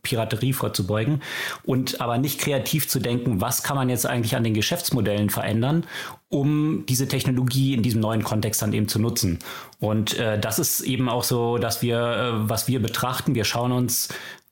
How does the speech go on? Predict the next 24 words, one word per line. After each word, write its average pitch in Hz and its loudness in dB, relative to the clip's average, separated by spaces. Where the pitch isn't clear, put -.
auf 107 -2
einer 113 0
wöchentlichen 131 0
Basis 131 0
die 127 0
so 113 0
zentralen 113 -2
Entwicklungen 131 0
an, 147 2
in, 113 0
die 110 0
sich 110 0
in 117 2
News 143 0
niederschlagen, 131 0
die 120 0
wir 123 2
am, 117 0
ja, 101 -2
wichtig 139 -2
erachten, 147 -2
ja, 139 0
im 131 0
Technologieumfeld 135 2